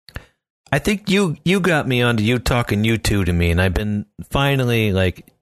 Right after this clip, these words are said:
you said they were doing Lindsay Lohan updates, so I just wrote them off. But I listen to them, and they are very, very funny, and I like them. But they were talking about, um,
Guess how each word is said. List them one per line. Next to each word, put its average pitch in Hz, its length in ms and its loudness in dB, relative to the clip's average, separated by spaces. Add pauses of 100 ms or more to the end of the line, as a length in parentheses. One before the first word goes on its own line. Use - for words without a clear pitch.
you 107 200 0
said 117 260 0
they 107 120 2
were 104 100 2
doing 104 320 2
Lindsay 101 320 0
Lohan 92 520 2
updates, 82 400 -2
so 92 260 0
I 85 420 2
just - 320 -4 (340)
wrote 101 360 0
them 85 180 2
off. 85 500 -2 (720)
But 185 80 2
I 202 120 2
listen 143 280 0
to 110 60 0
them, 104 180 2
and 104 140 0
they 113 140 2
are 110 120 2
very, 104 320 2
very 90 260 2
funny, 82 500 -2
and 82 100 -2
I 80 80 0
like 78 300 -2
them. 73 220 -4 (720)
But - 120 -2
they 131 80 2
were 123 120 2
talking 143 420 -2
about, 90 520 0 (640)
um, 98 480 0